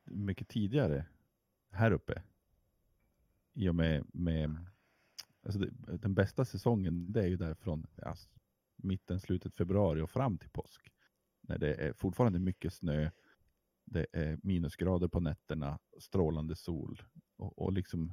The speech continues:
den så kallade vårvintern, när det är riktigt fint att vara ute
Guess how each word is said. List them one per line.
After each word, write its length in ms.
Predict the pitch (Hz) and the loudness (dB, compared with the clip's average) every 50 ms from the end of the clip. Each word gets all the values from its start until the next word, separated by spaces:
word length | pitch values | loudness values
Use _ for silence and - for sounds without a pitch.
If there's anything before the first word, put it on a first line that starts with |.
| - - _ | -8 -14 _
den 180 | - - 98 101 | -4 -2 -2 -2
så 80 | - | 0
kallade 240 | - 98 98 92 98 | 0 0 2 2 2
vårvintern, 760 | 101 110 104 90 90 98 127 123 107 - - - - - 95 - - _ | 4 4 4 4 4 4 4 2 2 2 -2 -8 -10 -10 -12 -16 -18 _
när 160 | - 127 101 | -6 -4 -4
det 180 | 92 98 92 - - | -2 -2 -2 -2 0
är 280 | 90 90 87 92 - | 0 0 0 0 -2
riktigt 640 | - 101 110 104 - - - 107 - _ _ - - _ _ _ _ _ | -2 -4 -4 -4 -4 -4 -4 -4 -4 _ _ -20 -20 _ _ _ _ _
fint 480 | _ - - 110 98 90 82 - - - | _ -6 -2 0 0 0 -2 -2 -4 -4
att 60 | 87 | -2
vara 160 | 87 82 - - | -2 -2 -2 0
ute 480 | 98 98 92 - _ - 95 92 92 | 0 0 -2 -2 _ -4 -4 -4 -4